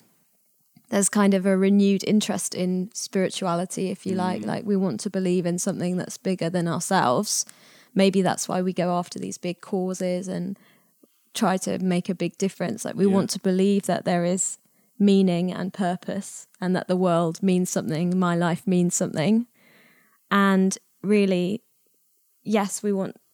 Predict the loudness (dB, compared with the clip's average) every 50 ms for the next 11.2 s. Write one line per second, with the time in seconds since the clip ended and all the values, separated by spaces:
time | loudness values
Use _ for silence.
0 | -8 -4 -4 -4 -2 -4 -4 -4 -6 -6 -4 -4 -4 -4 -2 -4 -4 -4 -4 -6
1 | -6 -6 -4 -4 -4 -6 -6 -6 -6 -6 -4 -4 -6 -8 _ _ _ _ _ _
2 | _ _ _ _ _ _ 2 2 4 4 4 4 6 6 4 4 4 2 2 2
3 | 2 2 2 0 0 -4 -6 -14 _ _ _ _ _ _ _ _ _ -2 2 4
4 | 4 4 4 2 2 0 -2 -2 0 0 0 0 2 0 2 2 2 2 4 4
5 | 2 2 0 0 -2 -4 -2 0 0 2 2 4 2 2 0 0 -4 -6 _ _
6 | _ _ _ _ _ _ _ _ _ -2 2 2 2 2 0 -2 -4 -4 -2 0
7 | 0 0 0 0 0 0 0 0 0 -2 -2 -6 -8 -10 _ -4 -4 -4 -4 -2
8 | -2 -2 0 2 2 2 2 0 0 -4 -2 -2 -2 0 0 0 0 -2 -2 -2
9 | -4 -2 -4 -6 -4 -2 -2 -2 -2 -4 -6 -4 -4 -2 -2 2 4 6 6 8
10 | 6 6 4 0 -2 -2 0 0 2 2 0 0 -2 -6 -4 -4 -4 -2 -2 0
11 | 0 0 -2 -4